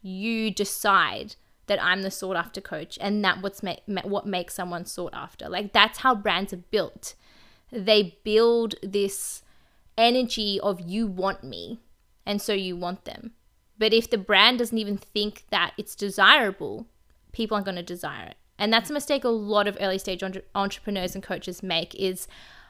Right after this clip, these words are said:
"I'm only going to feel desirable once someone desires me. I'm only gonna feel desirable once someone books with me.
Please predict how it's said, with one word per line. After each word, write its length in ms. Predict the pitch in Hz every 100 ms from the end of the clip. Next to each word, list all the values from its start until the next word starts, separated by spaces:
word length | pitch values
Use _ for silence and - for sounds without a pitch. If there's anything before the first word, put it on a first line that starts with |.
| _ _ -
"I'm 400 | 214 233 277 302
only 340 | 233 233 240 254
going 260 | 220 214
to 120 | 214 220
feel 320 | - 202 208
desirable 1000 | 196 196 185 180 175 190 202 240 285 247
once 320 | 190 190 -
someone 420 | - 196 190 185
desires 560 | 185 185 160 147 160 -
me. 240 | - - - _ _ _
I'm 140 | 208 226
only 200 | 226 247
gonna 200 | 233 226
feel 200 | 233 214
desirable 680 | 208 196 196 175 185 202 277
once 220 | 240 214
someone 380 | - 196 190 185
books 280 | 180 175 -
with 200 | 180 -
me. 260 | 180 226